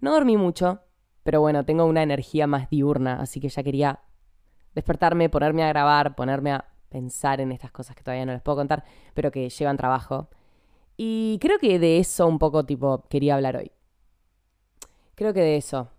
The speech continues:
Un pensamiento bastante recurrente que tengo, recurrente en el sentido de que se me aparece bastante en la cabeza, ¿no? Como que sí, aparece bastantes veces. Es que no hay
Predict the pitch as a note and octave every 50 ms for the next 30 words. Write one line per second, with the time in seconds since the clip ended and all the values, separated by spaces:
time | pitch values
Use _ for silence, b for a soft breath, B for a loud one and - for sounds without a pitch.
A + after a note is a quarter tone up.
0 | _ _ _ _ _ _ _ _ _ _ - - E4+ - G#4 F4 C4+ - G3 F3
1 | F3 F3 F3+ F#3 G3 F3+ - - A3 G#3 F3+ E3 D3+ C#3+ - - _ _ _ _
2 | _ _ _ _ _ _ _ _ _ _ _ _ _ _ _ _ _ - - C#3+
3 | - F#3 F#3 F#3+ F#3 F3+ D#3 - D3+ C#3+ D3+ C#3+ D3 D3+ D3+ E3 C#3+ D3 C3+ -
4 | C#3 C3+ C#3 D3 D#3 D#3 C#3+ C#3 B2+ - - _ _ _ _ _ _ _ _ _
5 | _ _ _ _ _ - _ - - D3+ - D#3+ C#3+ D3 D3+ D3+ D#3 D#3+ D3+ C#3+
6 | C3+ B2+ - _ _ _ _ - C3+ C#3 C3 - C3 A#2+ D3+ D3+ D3 C#3 C3 -
7 | B2+ A#2+ A#2+ A#2 A#2 - - B2+ B2+ B2 - B2+ C3+ C3 - C#3 B2 - - C3
8 | B2+ B2+ B2 A#2 A#2 - A#2+ A#2+ - - A#2 A#2 B2 B2+ E3+ G3 - C3 A#2+ A2+
9 | A2+ A2+ A2 _ - C#3+ B2 - B2 A#2+ A#2+ A#2+ - B2+ A#2+ - A#2+ A#2+ - A#2+
10 | A#2 A#2 B2 B2 A#2+ - B2+ E3+ - _ _ _ _ _ _ _ _ _ _ _
11 | - B3 A3+ - - - C#4+ A#3 G3 - - - _ - - - - - _ _
12 | _ _ _ _ _ _ - F3+ F#3+ A3 B3 B3 A#3 G3 E3+ F#3+ G#3+ A3+ -